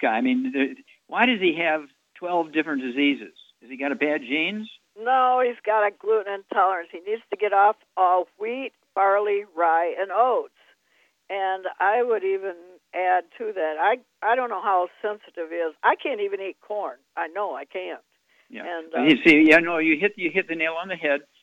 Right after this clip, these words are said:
Speaker 1: And being in Alaska, he's gonna be eating oatmeal for breakfast and pancakes and waffles for breakfast,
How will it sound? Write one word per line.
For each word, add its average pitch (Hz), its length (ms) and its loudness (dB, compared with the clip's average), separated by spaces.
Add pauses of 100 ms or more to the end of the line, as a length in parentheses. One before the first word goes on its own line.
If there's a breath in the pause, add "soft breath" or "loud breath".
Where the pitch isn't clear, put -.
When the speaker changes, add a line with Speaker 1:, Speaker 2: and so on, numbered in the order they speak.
(120)
Speaker 1:
And 147 140 -8
being 240 160 2
in 226 80 2
Alaska, 170 520 0
he's 175 200 -4
gonna 185 80 -6
be 175 80 2
eating 185 240 2
oatmeal 170 320 -2
for 170 100 -6
breakfast 147 440 -4
and 110 120 -10
pancakes 160 460 -2
and 151 100 -8
waffles 156 460 -4
for 135 80 -6
breakfast, 131 420 -2